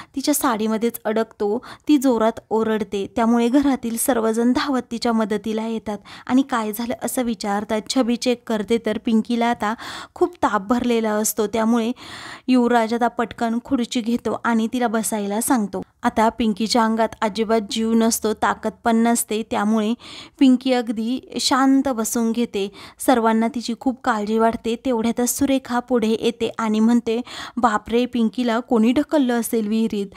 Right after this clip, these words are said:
बिचारीच्या अंगात अजिबात ताकद राहिली नाही." "अगं तायडे, तू सुद्धा ना, एवढं कठीण व्रत तिला कशाला करायला सांगायचं?" असं म्हणून सुरेखा आता सुशीलाला सर्वांसमोर तोंडावर पाडते.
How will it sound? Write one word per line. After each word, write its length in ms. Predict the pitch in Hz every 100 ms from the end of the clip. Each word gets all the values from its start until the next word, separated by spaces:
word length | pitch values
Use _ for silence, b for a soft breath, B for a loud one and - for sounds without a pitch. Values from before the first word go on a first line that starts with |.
| B B 220
बिचारीच्या 580 | 247 254 233 233 262
अंगात 300 | 226 208 220
अजिबात 580 | 233 208 262 214 214 240 -
ताकद 320 | 254 - 240 214
राहिली 300 | 220 214 208
नाही." 280 | 208 208 185 b b
"अगं 300 | 240 226 220 220
तायडे, 280 | 220 214 240
तू 200 | 240 233
सुद्धा 320 | 214 220 226
ना, 160 | 233 214
एवढं 300 | 226 208 220
कठीण 380 | - - 240 226
व्रत 160 | 233 208 254
तिला 140 | 233
कशाला 400 | 233 214 220 233
करायला 400 | 247 226 208 214
सांगायचं?" 580 | 233 220 196 202 196 208 -
असं 220 | 233 226
म्हणून 280 | 233 233 220
सुरेखा 500 | - 220 208 - 220
आता 240 | 220 214 B B B B
सुशीलाला 680 | - 269 - 269 254 247 220
सर्वांसमोर 720 | - 247 214 208 214 247 220 262
तोंडावर 440 | 247 208 202 202 240
पाडते. 400 | 240 214 202